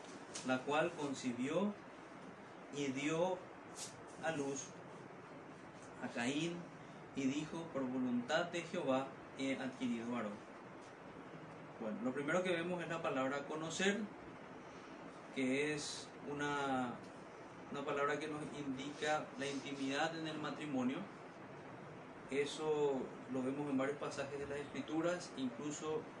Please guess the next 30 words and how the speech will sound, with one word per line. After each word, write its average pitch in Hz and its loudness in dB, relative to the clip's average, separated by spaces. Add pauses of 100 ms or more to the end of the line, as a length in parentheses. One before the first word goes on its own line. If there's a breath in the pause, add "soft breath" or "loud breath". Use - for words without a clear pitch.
(200)
en 127 4
este 151 0
lugar 147 6
lo 156 4
vemos 139 0
de 131 0
manera 127 2
correcta, 135 0
como 135 0
debe 127 4
ser. 151 2 (720)
Debemos 120 2 (140)
insistir 139 2
y 147 0
decir 127 0
que, 135 2 (800)
que 123 0
el 123 4
matrimonio 127 4 (300)
instituido 127 2
por 143 2
Dios 160 2 (180)
está 127 -4
formado 131 2
por 127 0
un 127 4
hombre 170 4
y 156 -2
una 135 -2
mujer, 151 0